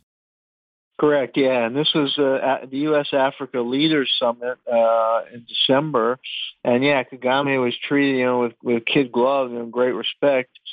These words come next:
And again, meanwhile, this is one of the most horrific, uh, heinous, uh, leaders we've seen, I think, around the world, uh, uh, in the last generation. So,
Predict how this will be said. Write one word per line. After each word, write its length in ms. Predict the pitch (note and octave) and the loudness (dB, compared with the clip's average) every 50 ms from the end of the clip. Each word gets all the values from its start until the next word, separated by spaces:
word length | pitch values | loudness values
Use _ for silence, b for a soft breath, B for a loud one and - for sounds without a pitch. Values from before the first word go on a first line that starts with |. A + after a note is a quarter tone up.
| B B B B B B B - | B B B B B B B -4
And 280 | - A#2+ A#2 A#2 A#2 | 0 2 4 4 4
again, 440 | A#2 A#2 B2 C3 C3+ C3 B2+ B2 B2+ B2+ | 2 2 2 2 2 2 0 -2 -6 -10
meanwhile, 680 | - C#3 C3 B2+ A#2+ A#2+ A#2 A#2 A#2 A#2 A#2 A#2 G#2+ | -12 -10 -4 -2 0 2 2 2 2 2 0 0 -2
this 200 | G2+ A#2+ A#2+ A#2+ - | -2 -4 -4 -4 -2
is 120 | A#2+ A#2 A#2+ | -4 -4 -2
one 240 | A#2+ B2 B2 B2+ B2+ | 0 0 2 2 2
of 60 | A#2 | 0
the 80 | A2+ | 0
most 360 | A2 A2+ A#2 A#2 A#2 A#2 - - | -2 -2 0 0 0 0 -2 -4
horrific, 460 | - A#2+ A#2+ B2 C3 B2+ - A#2+ A#2 - - - G#2 | -2 0 0 0 0 0 -2 -2 -2 -4 -4 -6 -4
uh, 120 | A2 A#2 A2+ - - | -2 -2 -4 -2 -2
heinous, 360 | C3 C3 C3+ B2+ B2 A#2+ A#2 - - - | 0 2 2 2 0 0 0 0 0 0
uh, 40 | A2 | 0
leaders 540 | A2+ A2+ A#2+ B2+ C#3+ D#3+ D3+ B2+ A#2 A2+ A2+ | 0 0 0 0 0 0 0 0 -2 -2 -4
we've 160 | A2+ A2 A2+ A2 - - - | -6 -8 -6 -6 -6 -4 -2
seen, 260 | C3 C3+ C3+ B2 A2+ | -2 0 0 0 0
I 100 | A2+ A2+ | -2 -2
think, 260 | - - A2+ A2 A2+ _ - B B B B B B B B | -2 -4 -6 -8 -8 _ -18 B B B B B B B B
around 320 | A2+ A2+ A2+ A#2 A#2+ A#2 A2+ | 0 2 2 2 2 2 0
the 60 | A2 | 0
world, 560 | G#2+ A2 B2 C#3+ D#3 C#3 A#2+ A2+ A2 G#2+ - | 0 2 2 2 2 0 0 -2 -4 -6 -6
uh, 400 | - G2+ G#2+ G#2+ G#2+ G#2+ G#2 G#2+ G#2+ B B B B B B B B B - - | -6 -4 -2 -2 -2 -2 -2 -4 -6 B B B B B B B B B -4 0
uh, 340 | A2+ A2 A2 A2 A2 G#2+ | 2 2 4 2 2 2
in 60 | A2 A2+ | 0 0
the 60 | A2+ | 0
last 360 | A2+ A#2 A#2 A#2 A#2 - - | 2 2 2 0 -2 -4 -4
generation. 840 | - A#2+ A#2 A2+ A2+ A2+ A#2 C3 D#3 D#3+ - - A#2 G#2+ G#2+ A2 A#2 - | -2 -2 0 2 2 2 2 2 0 -2 -4 -6 -6 -8 -8 -8 -6 -4
So, 380 | - A#2 A2+ A2+ A2+ A2+ A2 - | 0 0 2 2 2 0 -2 -4